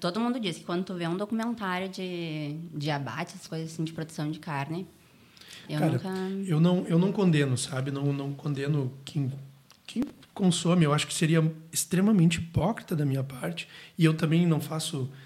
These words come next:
Speaker 2: militância, né? Tipo, "Ah, não pode comer carne." Não, cara. É tanto que esse ano que, como que nós estamos agora, eu devo ter comido carne algumas vezes já.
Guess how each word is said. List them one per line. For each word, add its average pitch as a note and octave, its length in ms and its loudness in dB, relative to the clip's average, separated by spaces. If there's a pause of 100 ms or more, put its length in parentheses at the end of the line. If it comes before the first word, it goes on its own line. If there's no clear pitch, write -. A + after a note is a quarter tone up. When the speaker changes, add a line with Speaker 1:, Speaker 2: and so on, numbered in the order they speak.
(180)
Speaker 2:
militância, D3+ 960 2
né? C3 160 0
Tipo, - 180 -6
"Ah, D3+ 160 -2
não C#3+ 140 -4
pode D3+ 320 -4
comer D#3 180 -10
carne." D#3 300 -8
Não, B3 260 2
cara. C#3 420 -4
É E3+ 60 -4
tanto D#3+ 320 0
que F#3 240 0 (320)
esse E3 300 2
ano D#3+ 440 4
que, C3 300 0 (200)
como E3+ 220 0
que - 120 -8
nós C#3 160 2
estamos C#3+ 400 0
agora, E3 440 -2 (380)
eu F3 100 4 (120)
devo E3 240 4
ter E3+ 100 0
comido E3+ 360 4
carne D#3+ 300 2
algumas D#3+ 400 4
vezes C3 400 0
já. B2+ 180 -2